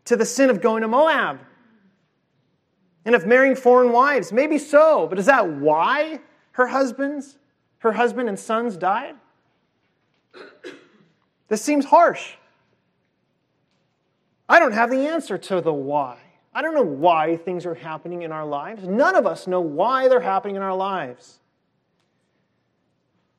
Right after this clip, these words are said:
But God is not worried about pacing in heaven, wrinkling his hands, and getting counsel from Michael.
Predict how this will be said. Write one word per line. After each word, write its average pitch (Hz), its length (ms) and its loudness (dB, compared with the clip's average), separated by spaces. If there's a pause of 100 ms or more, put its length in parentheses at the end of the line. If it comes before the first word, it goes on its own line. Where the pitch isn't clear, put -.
(800)
But 156 80 -10
God 269 200 4
is 285 100 -4
not 220 220 -2
worried 175 260 4
about 127 400 -6 (1700)
pacing 240 380 -4
in 185 80 -6
heaven, 160 460 -10
wrinkling 208 320 -4
his 185 140 -6
hands, 156 280 -10
and 147 140 -16
getting 180 200 -4
counsel 165 380 -6
from 151 160 -12
Michael. 131 420 -14